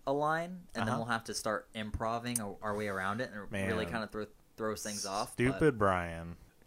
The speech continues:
Speaker 2: So, Andy, how are you doing today?
Speaker 1: You know,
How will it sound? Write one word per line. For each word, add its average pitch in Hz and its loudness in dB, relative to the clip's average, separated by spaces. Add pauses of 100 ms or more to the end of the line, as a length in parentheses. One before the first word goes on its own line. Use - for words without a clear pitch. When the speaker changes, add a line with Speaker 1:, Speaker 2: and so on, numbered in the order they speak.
(160)
Speaker 2:
So, 175 6
Andy, 185 4
how 143 2
are 190 -2
you 180 -4
doing 160 4
today? 82 -6 (500)
Speaker 1:
You 131 -4
know, 151 2